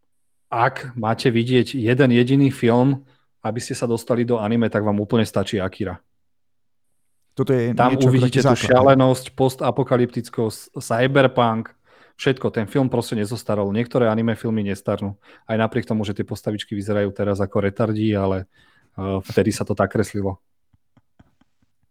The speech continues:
Speaker 2: Dobre, ďakujem ti za odpoveď a taktiež, e, určite je s ňou spokojný každý, kto minimálne po týchto záberoch, ale po tom, čo ťa počul, tak si to asi aj pozrie. Ten, aspoň ten starší film, ktorý bol teraz natočený.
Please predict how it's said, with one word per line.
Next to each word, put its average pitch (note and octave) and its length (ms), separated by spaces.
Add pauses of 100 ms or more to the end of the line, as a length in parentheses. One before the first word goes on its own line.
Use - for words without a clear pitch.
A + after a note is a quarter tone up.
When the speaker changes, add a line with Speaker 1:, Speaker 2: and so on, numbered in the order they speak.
(520)
Speaker 2:
Dobre, E3 320
ďakujem G#3 320
ti G3 80
za F3+ 160
odpoveď C#3+ 460
a - 20
taktiež, C#3 400
e, C3 80
určite B2+ 720 (320)
je C3+ 80
s - 80
ňou B2+ 80
spokojný B2+ 400
každý, A#2+ 480
kto A2+ 480 (400)
minimálne E3 480
po D3+ 80
týchto D3 240
záberoch, C3 400
ale B2 80
po A#2+ 160
tom, B2 160 (380)
čo C3+ 100
ťa A#2 160
počul, A2+ 480 (240)
tak - 160
si B2 80
to A2 160
asi A2 160
aj G#2+ 160
pozrie. G2 400 (600)
Ten, A#2+ 220
aspoň C#3+ 400
ten C3 80
starší C3 320
film, G2 240
ktorý G2+ 160
bol F#2+ 80
teraz F#2+ 240
natočený. F2+ 400